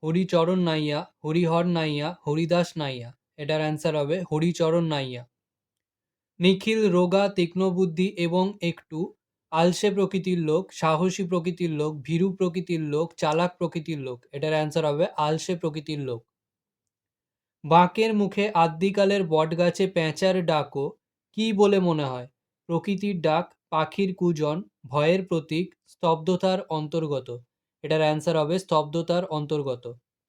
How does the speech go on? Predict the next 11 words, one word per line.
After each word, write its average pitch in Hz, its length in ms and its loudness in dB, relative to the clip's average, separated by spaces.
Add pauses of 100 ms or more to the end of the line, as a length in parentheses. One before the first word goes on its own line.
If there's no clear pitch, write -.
(640)
অন্যের 202 460 4
বদলে 180 460 4
বরং 160 400 2
সমিধে 185 560 0
পরিণত 175 500 -2
হয়ে 156 320 0
যাবে। 127 320 -4 (420)
সমিধ 175 520 2 (120)
শব্দের 170 720 0
অর্থ 156 340 -2
হল 143 440 -2